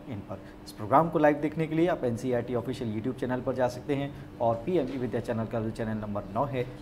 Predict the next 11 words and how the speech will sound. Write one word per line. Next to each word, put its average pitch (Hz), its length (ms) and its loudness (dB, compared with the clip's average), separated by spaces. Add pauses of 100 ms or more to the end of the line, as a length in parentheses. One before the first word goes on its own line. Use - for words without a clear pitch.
(160)
इस 170 80 -8
पर - 160 2
भी 110 160 0
आप 107 140 0
इस 104 60 -10
प्रोग्राम 104 320 -8
को 101 120 -8
लाइव 101 180 -4 (200)
देख 107 140 -6
सकते - 260 -12
हैं। 90 140 -12